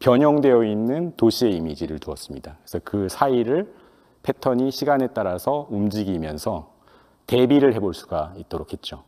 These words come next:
정형적인 패턴과 자녀-, 자연에서 오는 패턴. 그래서 이런 패턴을 제가 말씀드리는 거는 굉장히,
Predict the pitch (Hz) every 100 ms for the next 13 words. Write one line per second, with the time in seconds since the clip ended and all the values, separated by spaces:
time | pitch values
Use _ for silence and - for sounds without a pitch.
0 | _ _ - 117 120 117 110 107 120 -
1 | 104 92 117 156 - _ _ _ - 107
2 | 110 - - 110 113 107 101 87 82 80
3 | 92 - - _ _ _ _ _ - 143
4 | 151 170 - 160 151 123 117 95 - 143
5 | 139 135 127 123 127 123 - - _ 104
6 | 107 107 110 104